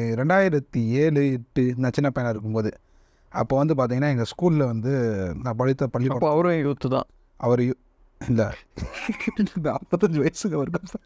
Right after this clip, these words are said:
Speaker 1: நாற்பது,
Speaker 2: ஏங்க,
Speaker 1: நாற்பத்தஞ்சு வயசு.
Speaker 2: இளைஞர் அணியில இருந்தாரா இல்லையா?
Speaker 1: இளைஞர் அணி.
Speaker 2: யூத்து தானே அப்போ. ஆ.
Speaker 1: அப்ப எங்க நான் படிச்ச பள்ளிக்கூடத்துல பாத்தீங்கன்னா, சண்டே ஈவினிங் மட்டும்தான் டி வி போடுவாங்க.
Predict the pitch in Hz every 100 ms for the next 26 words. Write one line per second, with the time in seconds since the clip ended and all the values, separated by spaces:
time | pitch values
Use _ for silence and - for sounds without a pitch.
0 | - _ _ - - - _ - 143 151
1 | 170 202 214 190 143 151 143 - 147 170
2 | 185 170 156 151 143 151 160 165 156 143
3 | 135 127 147 170 139 123 120 160 175 160
4 | 160 160 123 135 135 139 - 127 131 117
5 | - _ _ _ _ _ _ _ - 131
6 | 143 143 143 143 151 160 131 127 131 120
7 | 117 110 110 110 110 127 143 120 113 107
8 | 98 - - 135 170 175 135 160 170 143
9 | 127 113 135 127 123 156 131 135 151 117
10 | 117 113 104 107